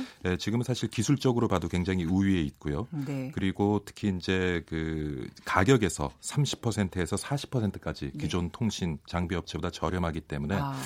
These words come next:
Speaker 1: 굉장히 그 오 세대 이동통신 시장이 본격적으로 열리게 되면
Speaker 2: 네.
Speaker 1: 이제 시장 점유율을 높여갈 것으로 예상이 되는데 문제는 이제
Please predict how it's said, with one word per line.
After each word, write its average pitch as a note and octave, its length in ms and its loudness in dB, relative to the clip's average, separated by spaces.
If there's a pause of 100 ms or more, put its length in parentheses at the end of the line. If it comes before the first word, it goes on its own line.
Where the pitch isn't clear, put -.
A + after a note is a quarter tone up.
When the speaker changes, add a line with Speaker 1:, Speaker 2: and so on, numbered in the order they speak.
(320)
Speaker 1:
굉장히 G2+ 540 2
그 F2+ 420 0
오 G2+ 140 2
세대 G#2+ 200 2
이동통신 G2 480 0
시장이 F#2+ 240 -4
본격적으로 F#2 580 -2
열리게 F2+ 320 2
되면 D#2+ 380 0
Speaker 2:
네. C#3 240 -4 (280)
Speaker 1:
이제 E2+ 380 0
시장 G#2 320 2
점유율을 F2+ 420 0
높여갈 G2+ 380 -2
것으로 F2+ 340 -4
예상이 E2 340 0
되는데 D2 460 -2 (360)
문제는 A#2 600 4
이제 G2+ 560 2